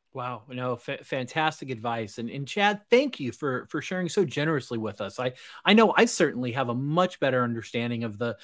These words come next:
the role a good lender plays in how they can be a true long-term business partner. And I'm inspired to learn more, right? Just on, on how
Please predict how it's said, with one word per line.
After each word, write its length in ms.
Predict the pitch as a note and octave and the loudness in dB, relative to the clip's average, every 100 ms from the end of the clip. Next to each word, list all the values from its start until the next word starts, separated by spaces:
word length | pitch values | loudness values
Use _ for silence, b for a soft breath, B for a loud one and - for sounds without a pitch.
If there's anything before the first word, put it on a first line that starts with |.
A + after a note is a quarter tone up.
| b _ | b _
the 140 | C#3 | -6
role 400 | B2 C#3+ D3 D3+ B2+ | 2 6 8 6 2
a 80 | |
good 460 | A#2+ A2+ C3+ C#3+ B2 | -6 -2 0 0 -2
lender 480 | A#2+ C3 C3 B2+ A#2 | -4 -4 -2 -2 -4
plays 500 | - B2+ B2 G#2 G2+ | -2 0 0 0 -4
in 280 | A2 A#2+ A#2+ | -4 -4 -2
how 220 | C#3+ D3 | 2 4
they 120 | C#3+ | 2
can 140 | C3+ | -2
be 160 | B2+ B2 | -2 -2
a 60 | A2 | -2
true 320 | - C#3+ C3+ | -4 -2 0
long-term 520 | A#2+ A#2 B2 - A#2+ | 2 2 2 0 -2
business 320 | A2 G#2 A2 | -2 -4 -8
partner. 460 | - A2 A2+ A#2 A2+ B B B | -2 -2 0 -4 -6 B B B
And 140 | C#3+ C#3+ | 6 8
I'm 120 | D#4+ | 8
inspired 480 | D#4 - C#3 D#3 D#3 | 6 8 10 8 6
to 180 | F#3+ F#3+ | 6 6
learn 400 | F#3 G3 A#3 G#3+ | 4 4 8 8
more, 300 | B3+ D#4 G#2 | 8 8 6
right? 300 | B2 F#3 G#3 | 6 4 2
Just 300 | E3 F#3+ G3 | 2 2 4
on, 220 | F#3 F#3 | 4 4
on 160 | F3+ F3+ | 2 2
how 420 | E3+ F#3+ G3+ G3+ | 4 4 4 2